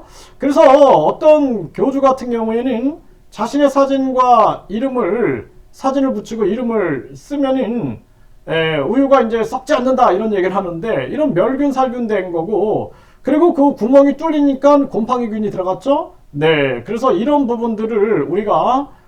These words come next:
명확하게 인식을 하고 있어야 된다라는 것입니다. 네, 그래서 여기도 보면은 남양유업에서도,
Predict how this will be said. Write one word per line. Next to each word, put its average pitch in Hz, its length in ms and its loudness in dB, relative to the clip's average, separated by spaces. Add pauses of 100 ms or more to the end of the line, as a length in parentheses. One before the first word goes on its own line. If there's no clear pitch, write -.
명확하게 233 1160 -2
인식을 202 600 -4
하고 170 300 -4
있어야 254 360 -2
된다라는 156 480 -4
것입니다. 123 840 -4 (440)
네, 156 400 -2
그래서 277 720 2 (380)
여기도 269 360 2
보면은 262 580 0
남양유업에서도, 214 1800 -2